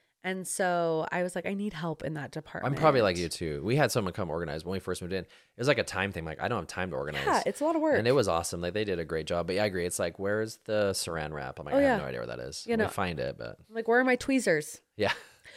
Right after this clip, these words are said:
Speaker 1: Oh, they're probably gonna be where tweezers are supposed to be, Josie. They're not gonna be on your
Speaker 2: <laughs> Not where you
Speaker 1: nightstand
Speaker 2: put it.
Speaker 1: in the peanut butter
Speaker 2: <laughs>
Speaker 1: that you ate last night and didn't finish. Like,
Speaker 2: <laughs>
Speaker 1: okay. Okay.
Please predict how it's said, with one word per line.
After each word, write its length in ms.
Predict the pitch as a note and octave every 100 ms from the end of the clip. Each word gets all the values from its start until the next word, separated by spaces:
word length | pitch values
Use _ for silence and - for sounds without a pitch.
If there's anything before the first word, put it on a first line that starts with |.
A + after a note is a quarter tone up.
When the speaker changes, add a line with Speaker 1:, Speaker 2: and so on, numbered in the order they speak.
| -
Speaker 1:
Oh, 200 | C#4 D#4
they're 120 | A3+ A3+
probably 400 | - B3+ C#4+ D4
gonna 120 | C#4+
be 80 | C4+
where 100 | C4
tweezers 380 | - D4+ D4 C#4
are 80 |
supposed 460 | C4+ C4+ D4+ G#4 -
to 60 | G3
be, 100 | G3
Josie. 400 | F3 F3+ - B3+
They're 100 | A#3+
not 120 | A#3
gonna 140 | B3 C#4
be 80 | C#4+
on 100 | C4+
your 140 | C4+
Speaker 2:
<laughs> 0 |
Not 260 | B3+ C4+ D3+
where 120 | A2
you 80 | F#3+
Speaker 1:
nightstand 320 | - A3 A#3+
Speaker 2:
put 100 | F2
it. 60 |
Speaker 1:
in 100 | -
the 80 | A#3+
peanut 320 | - F4 A#4
butter 240 | F4 A3+ A3
Speaker 2:
<laughs> 60 | G#3+
Speaker 1:
that 220 | - -
you 240 | G#3+ G#3+
ate 260 | F#3+ F#3 C#3
last 340 | C3+ G#2 -
night 220 | G#2 G3
and 80 | G3+
didn't 200 | G3 F#3+
finish. 480 | F#3 F3 A3+ G4 -
Like, 240 | A#3 G#3+ - -
Speaker 2:
<laughs> 40 | -
Speaker 1:
okay. 480 | A#3+ C4+ F3+ A3+ - - - - - -
Okay. 300 | A#3+ A4+ -